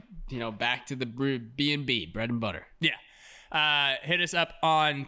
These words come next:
Speaker 2: TikTok, Instagram, email us at sincerely unqualified at gmail dot com. And if you could, please leave us a review, uh, give us a comment, do anything like that. It really helps us out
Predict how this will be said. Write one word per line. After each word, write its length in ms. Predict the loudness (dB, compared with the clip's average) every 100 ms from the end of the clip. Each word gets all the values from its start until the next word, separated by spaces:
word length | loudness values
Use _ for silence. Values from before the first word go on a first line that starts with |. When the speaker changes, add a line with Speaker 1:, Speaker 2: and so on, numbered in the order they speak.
| 0
Speaker 2:
TikTok, 600 | 0 2 2 2 0 0
Instagram, 800 | 0 2 0 2 4 4 4 2
email 240 | 2 4
us 140 | 2 2
at 120 | 0
sincerely 420 | 0 2 4 4
unqualified 600 | 2 2 2 2 2 2
at 120 | 2
gmail 360 | 2 2 2 2
dot 240 | 0 0
com. 380 | 0 2 2 0 -6 -14 0
And 140 | 2
if 80 | 2
you 140 | -2 -4
could, 500 | 2 4 4 0 0
please 560 | 4 4 4 2 -2 -2
leave 220 | 0 0
us 100 | 0
a 60 | 2
review, 560 | 2 4 2 2 0 -4 -14 -18 -2
uh, 360 | 0 2 2 -2 -2
give 120 | 0
us 120 | 0 -4
a 20 |
comment, 480 | 0 2 4 2 0 0
do 140 | 2
anything 320 | 2 2 2
like 200 | 4 2
that. 260 | 2 2 0
It 100 | 2
really 260 | 4 4
helps 300 | 4 2 2
us 140 | -2 0
out 320 | 0 0